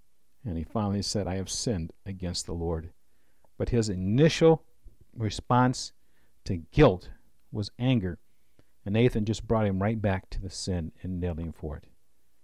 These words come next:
So many times when a person's afraid, they'll go ang-, they'll get angry.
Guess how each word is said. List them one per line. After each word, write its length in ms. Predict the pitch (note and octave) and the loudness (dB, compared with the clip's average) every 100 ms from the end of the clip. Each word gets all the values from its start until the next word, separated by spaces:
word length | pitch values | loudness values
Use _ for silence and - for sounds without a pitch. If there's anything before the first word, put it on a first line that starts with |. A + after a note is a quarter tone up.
| - - - - - - | -20 -20 -20 -20 -20 2
So 420 | B2+ A#2+ A2+ A2+ - - - | 6 8 6 0 -12 -14 -2
many 200 | B2 C#3 | 0 2
times 300 | D3 C#3 B2+ | 4 4 4
when 80 | |
a 40 | A#2 | 0
person's 420 | - C3+ - C3 | 0 0 0 0
afraid, 580 | C3 - F3 G3 G#2 D#2+ - - | -2 0 4 6 4 0 -14 -6
they'll 140 | G#2 | -4
go 200 | G2+ G2+ | 0 0
ang-, 260 | G2 F#2+ F#2+ | 0 -2 -4
they'll 120 | G2+ | -4
get 180 | F#2+ F#2 | -2 -2
angry. 400 | F#2 E2 D#2 | -2 -4 -8